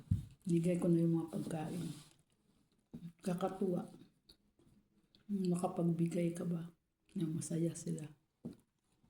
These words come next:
Mabait kasi yun. Mabait yun si Ricky at saka yung anak niya. Tawag sa akin, "Mama."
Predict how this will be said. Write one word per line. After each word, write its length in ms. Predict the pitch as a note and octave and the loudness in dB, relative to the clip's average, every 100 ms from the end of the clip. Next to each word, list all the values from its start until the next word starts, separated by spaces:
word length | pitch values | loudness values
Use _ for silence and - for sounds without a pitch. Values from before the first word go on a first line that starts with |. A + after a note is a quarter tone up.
| _ _ _ _ - - - C6+ - - _ _ - _ _ _ _ _ _ - _ _ _ - - _ _ _ G3+ | _ _ _ _ -20 -8 -2 -2 -2 -14 _ _ -20 _ _ _ _ _ _ -20 _ _ _ -20 -20 _ _ _ 0
Mabait 400 | E3+ E3+ F3+ F3+ | 2 2 0 -2
kasi 320 | F#3+ F3 G3 | -4 2 6
yun. 480 | G3+ G#3+ G#3 G#3 - - _ - - _ _ _ _ _ - - _ _ - - _ _ - - _ _ _ | 6 6 6 2 -4 -12 _ -20 -20 _ _ _ _ _ -20 -20 _ _ -20 -20 _ _ -14 -14 _ _ _
Mabait 240 | D3 E3+ E3+ | 0 2 2
yun 160 | F#3 | 2
si 80 | E3+ F3+ | 2 2
Ricky 320 | F3+ F3 F3+ | 2 0 -2
at 80 | E3+ | 0
saka 160 | F3 | 0
yung 240 | F3 - E3+ | 2 2 2
anak 160 | F3 | 2
niya. 240 | F3 F3 D#3 - _ _ - _ _ _ _ _ _ _ _ _ _ _ _ _ _ _ - | 2 0 -2 -8 _ _ -20 _ _ _ _ _ _ _ _ _ _ _ _ _ _ _ 2
Tawag 320 | F#3+ F#3+ F3 | 6 6 6
sa 160 | G3 F3+ | 2 2
akin, 320 | F#3+ F#3 F3 | 4 6 6
"Mama." 320 | F3 F3 | 6 6